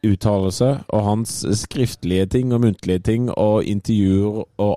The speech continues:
alt som jeg har, eh, sett i Startendrøm. Det eneste jeg har trodd på, det er når Kjetil Aasen har snakket.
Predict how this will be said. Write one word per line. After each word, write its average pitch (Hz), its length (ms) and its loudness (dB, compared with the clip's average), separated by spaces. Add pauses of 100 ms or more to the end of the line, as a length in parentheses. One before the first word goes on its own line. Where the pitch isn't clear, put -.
alt 110 440 -4
som 107 400 -6 (120)
jeg 95 200 -2
har, 95 400 0
eh, 98 580 0
sett - 440 -8
i 101 140 0
Startendrøm. 101 640 -2
Det - 140 -10 (100)
eneste 80 380 -8
jeg 101 80 -2
har - 120 -12
trodd 82 100 -16
på, 127 180 -2 (140)
det 95 100 -4
er 92 80 0
når 98 120 2
Kjetil 95 280 -6
Aasen 85 180 -10
har - 160 -12
snakket. - 180 -16